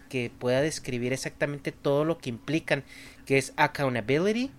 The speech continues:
y, este, liability, que cuando tú haces algo, tú eres, o sea, responsable de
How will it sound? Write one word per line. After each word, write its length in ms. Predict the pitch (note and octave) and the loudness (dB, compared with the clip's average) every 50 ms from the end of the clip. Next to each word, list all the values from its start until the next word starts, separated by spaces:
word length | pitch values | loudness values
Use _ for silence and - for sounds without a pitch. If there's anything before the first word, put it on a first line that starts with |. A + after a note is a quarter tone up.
| - - - - - - - - - - - - - - | -20 -20 -20 -20 -20 -20 -20 -20 -20 -20 -20 -20 -12 -4
y, 200 | - C3+ C3 C3 | 0 2 4 4
este, 880 | B2+ B2 A#2+ - - - - C#3 C3+ C3 C3+ C3+ C3+ C3+ C3 C3 C3 C3+ - | 4 2 2 0 -6 -6 0 2 2 4 4 4 4 4 4 4 4 2 2
liability, 800 | C#3 C#3 C3+ B2+ A#2+ A#2 A2+ B2 C3+ C3+ B2+ A#2+ A2 G#2+ G#2+ - - - - - - - - - - - - - - - - - - - - - | 6 6 6 8 6 4 4 4 2 2 2 0 -2 -4 -6 -10 -18 -20 -20 -20 -20 -20 -20 -20 -20 -20 -20 -20 -20 -20 -20 -20 -20 -20 -10 0
que 300 | - C#3 C3+ C3+ C3 B2 - | 4 6 6 6 6 4 2
cuando 240 | C#3 C#3 C3+ C3+ C3 | 0 2 2 2 0
tú 180 | - D3 C#3 | 2 4 4
haces 260 | C3+ - - - - F3 | 4 4 0 -4 0 0
algo, 280 | F3 F3+ F#3 G3+ G3+ | 0 0 2 0 0
tú 220 | G3+ - - D3+ D3 | -2 -2 -2 0 2
eres, 420 | C#3+ D3 D#3+ D#3 - - - - - - - - | 2 2 0 0 -2 -8 -10 -14 -16 -20 -10 -8
o 100 | D3+ B2 | -6 -4
sea, 180 | - C#3 C3+ | 0 0 0
responsable 1000 | B2+ C3 A#2+ - - - C3+ B2 - - - C#3+ D3 D#3 E3+ F3 G3 G#3 G#3 - - - - - - | 0 0 -4 -8 -4 -4 -4 -4 -2 -4 0 0 0 2 2 0 0 0 0 -2 -8 -20 -20 -20 -20
de 640 | - D3+ C3+ C#3+ C3+ C3 C3 B2+ B2 A#2+ A#2+ A#2 A2 | -16 -6 -2 0 2 2 2 2 0 0 -2 -4 -6